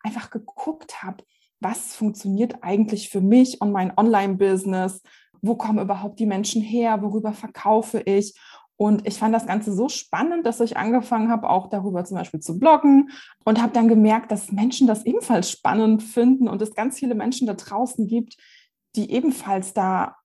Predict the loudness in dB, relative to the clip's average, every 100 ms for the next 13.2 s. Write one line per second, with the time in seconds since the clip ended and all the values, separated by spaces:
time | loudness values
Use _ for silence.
0 | _ -14 -2 2 4 2 -2 -4 -4 -6
1 | -6 -4 -4 -4 -2 0 0 -4 -2 0
2 | 2 2 0 -2 -4 -2 -2 -2 -6 -4
3 | -2 -2 -2 -4 -10 -8 -6 0 0 0
4 | 0 0 0 0 -2 -6 -6 -8 -10 -20
5 | -20 -20 -4 2 4 6 6 6 6 6
6 | 2 0 4 4 4 -2 -2 0 4 4
7 | 2 -4 -4 -6 -20 -20 _ _ -2 2
8 | 4 4 2 0 -4 -6 -4 -4 -4 -4
9 | -6 -4 -2 2 2 2 0 0 2 0
10 | -2 -6 -4 -4 -4 -4 -6 -4 -4 -2
11 | -4 4 4 4 2 -4 -2 -2 -4 -4
12 | -6 -2 0 -2 -2 0 0 0 -2 -2
13 | -2